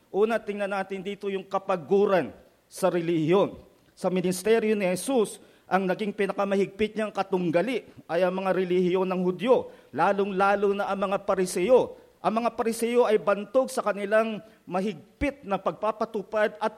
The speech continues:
pagsunod sa batas na sinamahan nila ng napakaraming tuntunin para ito masunod. Yung mga detalye ay kanilang talagang hinigpitan at nakaipon sila, alam nyo ba, ng anim na raan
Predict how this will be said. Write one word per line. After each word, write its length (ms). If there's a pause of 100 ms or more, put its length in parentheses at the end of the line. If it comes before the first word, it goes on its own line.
pagsunod 580
sa 160
batas 480 (240)
na 160
sinamahan 640
nila 260
ng 100
napakaraming 920
tuntunin 840 (300)
para 320
ito 320
masunod. 640
Yung 180
mga 120
detalye 760
ay 100
kanilang 560
talagang 540 (240)
hinigpitan 880 (240)
at 240
nakaipon 640
sila, 240
alam 240
nyo 160
ba, 160
ng 240
anim 480
na 80
raan 480